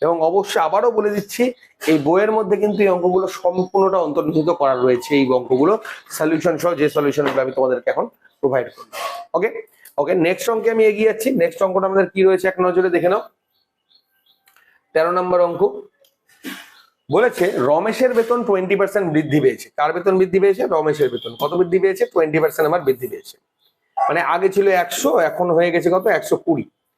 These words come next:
টোয়েন্টি পার্সেন্ট বর্ধিত বেতন কমিয়ে রমেশের কত শতাংশ লাভ,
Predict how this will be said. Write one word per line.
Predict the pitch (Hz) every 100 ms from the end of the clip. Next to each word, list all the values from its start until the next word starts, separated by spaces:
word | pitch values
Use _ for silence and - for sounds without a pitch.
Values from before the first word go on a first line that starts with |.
| _ _ _ _ _
টোয়েন্টি | 170 202 220 254
পার্সেন্ট | 247 247 254
বর্ধিত | 190 190 185 226
বেতন | 226 220 233
কমিয়ে | 226 202 202 202 139
রমেশের | 135 165 175 202
কত | 170 165
শতাংশ | 185 196 190 202 202 220
লাভ, | 165 139 147 170